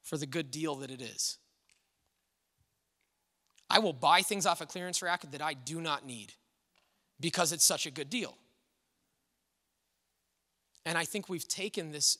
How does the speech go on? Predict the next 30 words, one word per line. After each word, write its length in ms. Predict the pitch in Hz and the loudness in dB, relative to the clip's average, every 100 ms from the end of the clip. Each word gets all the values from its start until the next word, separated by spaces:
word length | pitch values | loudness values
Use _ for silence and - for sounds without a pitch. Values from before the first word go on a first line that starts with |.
| 147 | -2
this 180 | 151 - | -10 -6
walk 340 | 156 175 175 | 0 0 0
with 160 | 143 - | -8 -8
Jesus 500 | - 147 127 117 139 | -6 -4 -4 -4 -4
and 100 | 127 | -6
we've 160 | 123 | -16
done 260 | 135 147 139 131 _ _ _ _ | -12 -10 -12 -18 _ _ _ _
a 60 | |
little 220 | 139 156 151 | -4 -4 -4
bit 120 | 147 | -4
of 60 | |
that 140 | 131 123 | -4 2
same 260 | - 139 | 2 0
thing. 280 | 131 143 127 - _ _ _ _ _ _ _ _ _ - - - | -8 -12 -12 -16 _ _ _ _ _ _ _ _ _ -20 -20 -4
So 160 | - | 0
the 80 | 160 | 0
potential 420 | 147 - 185 185 | -2 -2 -2 -2
result 440 | 165 139 160 170 143 | -2 -2 -2 -4 -8
of 80 | |
this 160 | 139 151 | -2 -2
type 180 | 165 139 | -2 -6
of 80 | 131 | -6
faith 380 | - 156 143 | -4 -4 -6
is 100 | 135 | -8
that 100 | 139 | -10
the 80 | 135 | -10
value 560 | 127 143 151 160 139 135 | -8 2 2 2 -2 -6
is 140 | 127 | 0
so 320 | - - 160 | 2 2 -2
low 380 | 175 139 120 117 | -4 -6 -10 -12